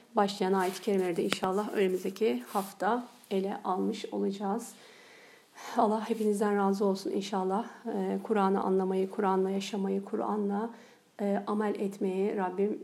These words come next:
bize nasip etsin inşallah. Kur'an'ın, e, bize her şeyden önce tabii ki gece ve gündüz tilavetini nasip etsin. Tilavetini, ilmini, e, inşallah, e, bize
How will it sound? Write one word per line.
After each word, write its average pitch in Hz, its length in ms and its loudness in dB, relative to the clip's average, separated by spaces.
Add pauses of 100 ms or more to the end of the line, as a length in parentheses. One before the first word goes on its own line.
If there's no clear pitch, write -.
bize 196 480 0
nasip 196 360 0
etsin 190 440 -2
inşallah. 196 520 -2 (100)
Kur'an'ın, 196 600 0 (140)
e, 202 280 0
bize 202 340 0 (100)
her 208 160 0
şeyden 196 300 0
önce 196 240 0
tabii 196 260 -2
ki 208 320 -4 (540)
gece 202 240 2
ve 196 80 4
gündüz 196 360 2
tilavetini 190 720 0 (500)
nasip 226 320 -2
etsin. 196 500 -2 (160)
Tilavetini, 196 800 0
ilmini, 202 500 4 (340)
e, 220 240 -2
inşallah, 208 500 -2 (520)
e, 196 520 0
bize 202 380 -2